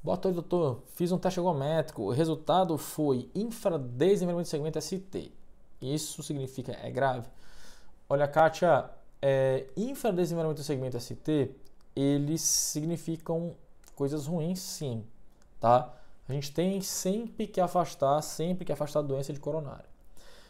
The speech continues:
Então, o infradesenvolvimento pode significar uma artéria entupida. Olha só, pode significar.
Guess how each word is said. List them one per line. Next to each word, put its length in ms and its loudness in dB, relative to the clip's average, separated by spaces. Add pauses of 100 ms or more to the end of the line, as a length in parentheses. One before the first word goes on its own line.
(160)
Então, 220 2
o 120 2
infradesenvolvimento 760 0
pode 680 8
significar 560 0
uma 180 2
artéria 400 0
entupida. 520 -2 (260)
Olha 220 6
só, 400 -2 (600)
pode 560 12 (220)
significar. 720 -8